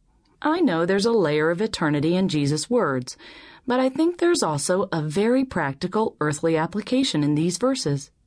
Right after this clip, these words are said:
Rust and moth only attack things that are neglected, forgotten, devalued. In fact,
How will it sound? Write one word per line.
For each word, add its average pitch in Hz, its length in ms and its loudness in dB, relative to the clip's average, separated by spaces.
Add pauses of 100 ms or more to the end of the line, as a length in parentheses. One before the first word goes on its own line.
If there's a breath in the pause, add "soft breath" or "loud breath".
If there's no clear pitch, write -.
(580)
Rust 277 320 0
and 339 120 4
moth 151 320 0 (120)
only 247 320 2
attack 151 380 -4
things 160 320 0
that 190 120 0
are 202 60 2
neglected, 202 680 -2 (200)
forgotten, 127 600 -2 (300)
devalued. 233 600 0 (760)
In 220 140 0
fact, 185 480 -2